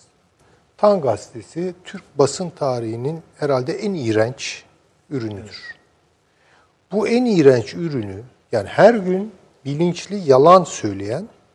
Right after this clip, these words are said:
yalan haber yazan ve yazdığı yalan haberi de yani bir şeyleri bozarak, Türk toplumunun iyi kötü dayandığı bir takım bir şeyler var.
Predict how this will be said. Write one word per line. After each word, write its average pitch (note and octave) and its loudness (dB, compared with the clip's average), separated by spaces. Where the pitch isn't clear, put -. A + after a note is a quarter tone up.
yalan C3 2
haber G#3 4
yazan G#3 -4
ve C3+ 2
yazdığı E3+ 2
yalan D#3+ 2
haberi E3 -2
de B2+ 4
yani B2 -2
bir F3 -8
şeyleri G3 -2
bozarak, C#3 2
Türk - -14
toplumunun D#3 -6
iyi C#3+ -8
kötü C#3+ -12
dayandığı C3 -2
bir A#2+ -16
takım B2 -10
bir A#2 -16
şeyler F3+ 4
var. D3 -2